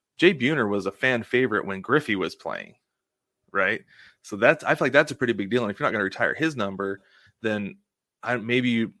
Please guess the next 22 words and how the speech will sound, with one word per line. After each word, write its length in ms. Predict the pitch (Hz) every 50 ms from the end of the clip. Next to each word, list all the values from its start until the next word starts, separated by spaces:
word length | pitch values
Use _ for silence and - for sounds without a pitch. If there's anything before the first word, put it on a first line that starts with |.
| _ _
you 140 | - 107 107
do 320 | 98 95 98 120 139 165 165
need 260 | 139 117 110 98 -
more 200 | 101 98 98 -
on-field 340 | 101 101 101 - 113 101 -
production. 340 | 110 101 107 117 - - 120
And 60 | 107
that's 280 | - 117 131 170 - -
what 100 | 208 -
Kyle 180 | - 165 175
Seager 320 | 165 - 175 175 147 120 101
had. 280 | - 123 151 143 120
I 40 | 113
mean, 140 | 110 101 107
he 100 | 123 143
was 200 | 156 151 113 101
the 120 | 110 104
rock. 320 | 95 101 104 120 117 117 -
He 80 | 131 127
was 120 | 127 107
the 80 | - -
constant 520 | - - 107 107 143 - - - 101 -